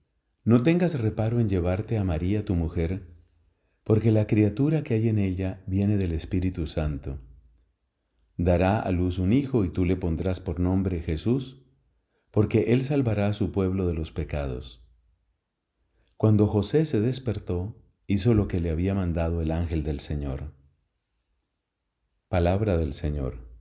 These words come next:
Jacob de Egenesen ton Yosef ton Andra Marías,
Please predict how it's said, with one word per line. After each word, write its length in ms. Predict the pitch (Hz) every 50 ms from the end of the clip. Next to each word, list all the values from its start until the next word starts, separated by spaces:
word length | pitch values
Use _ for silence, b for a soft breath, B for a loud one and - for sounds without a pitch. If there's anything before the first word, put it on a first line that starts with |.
| - - _ _ _ _ _ _ _ _ _ _ _ _ _ _ _ _ _ _ _ _ _ _ _ _ _ _ _ _ _ _ _ _ _ _ _ _ _ _ _ _ _ _ _ _ _ _ _ _ _ _ _ _ _ _ -
Jacob 640 | 104 104 101 101 - - 147 160 156 151 127 101
de 280 | 95 104 113 120 117 - - - 85
Egenesen 840 | 85 85 92 101 107 113 113 104 92 87 - - 73 71 69 69 -
ton 240 | 82 78 78 78 78
Yosef 580 | 76 76 78 - - 104 107 107 - - -
ton 260 | - 87 80 76 - -
Andra 360 | - 101 110 110 98 87 87
Marías, 600 | 80 78 76 76 87 87 87 82 80 80 - -